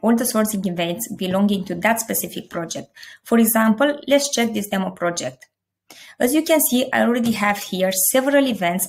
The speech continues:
out of which one is an R F Q for office furniture and another one is an auction. Now, let's see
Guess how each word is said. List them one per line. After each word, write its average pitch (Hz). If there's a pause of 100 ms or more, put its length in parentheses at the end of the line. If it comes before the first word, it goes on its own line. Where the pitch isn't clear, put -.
out -
of 208
which 180
one 190
is 185
an 185
R 175
F -
Q 190
for 180
office 170
furniture 233
and 247
another 190
one 185
is 185
an 175
auction. - (760)
Now, 247 (140)
let's 359
see 311